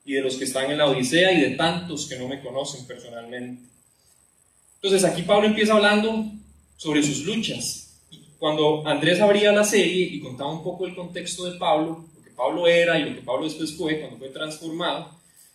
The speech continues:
vemos las luchas de Pablo. Y yo me puse a analizar un poco cuáles fueron esas luchas que él tenía. Yo me hice la pregunta, "Ok, ¿qué luchas sostengo por el bien de ustedes?".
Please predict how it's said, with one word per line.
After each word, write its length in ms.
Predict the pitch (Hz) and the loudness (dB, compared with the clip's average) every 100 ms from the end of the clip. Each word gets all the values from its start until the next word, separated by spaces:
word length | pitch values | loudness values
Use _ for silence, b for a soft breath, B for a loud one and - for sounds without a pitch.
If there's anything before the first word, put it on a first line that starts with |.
| b _ - | b _ 0
vemos 260 | 214 220 | 2 4
las 180 | 160 135 | 4 2
luchas 260 | 135 127 120 | -2 -8 -12
de 80 | |
Pablo. 420 | 120 120 107 - - _ _ | -6 -4 -4 -8 -18 _ _
Y 80 | 139 | -10
yo 100 | 147 | -6
me 100 | 170 | -4
puse 220 | 180 185 | -2 0
a 260 | 180 - - - - | 0 -2 -14 -20 -8
analizar 420 | 135 127 127 147 | -2 -2 0 -2
un 140 | 175 | 0
poco 540 | 180 180 180 180 - - - | 4 4 4 -2 -4 -14 -16
cuáles 360 | 151 156 165 165 | -2 2 2 2
fueron 240 | 175 175 | 2 4
esas 240 | 170 170 175 | 2 2 2
luchas 400 | 180 180 185 180 | 2 2 0 -4
que 100 | 151 | -4
él 160 | 151 160 | -4 -2
tenía. 500 | 170 175 180 175 B B B _ | -2 0 0 -2 B B B _
Yo 80 | 139 | -2
me 160 | 165 170 | 0 0
hice 180 | 180 | 0
la 140 | 175 - | 0 2
pregunta, 640 | 127 147 151 175 170 - - | 0 -2 -2 0 -2 -4 -10
"Ok, 80 | - 160 - | -4 -4 -2
¿qué 120 | 156 156 | -2 0
luchas 340 | 190 202 185 | 2 0 -2
sostengo 480 | 131 - 160 175 175 | -2 -4 -2 -2 -2
por 120 | 135 | -2
el 100 | 127 | -2
bien 180 | 139 151 | -4 -4
de 60 | |
ustedes?". 640 | 147 - 185 151 - - | -6 -2 -2 -2 -6 -14